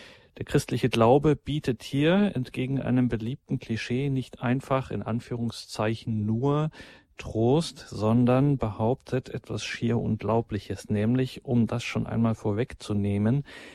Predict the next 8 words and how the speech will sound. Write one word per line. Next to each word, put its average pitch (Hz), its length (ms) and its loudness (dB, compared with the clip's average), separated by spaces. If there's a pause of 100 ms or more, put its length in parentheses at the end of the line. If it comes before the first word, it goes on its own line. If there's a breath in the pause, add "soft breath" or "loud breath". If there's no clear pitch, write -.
(120 loud breath)
es - 180 -4
gäbe 127 320 2
so 110 180 0
etwas - 600 -2
wie 117 160 -2
einen 113 560 2
heilbringenden 117 880 0
Sinn, 117 400 0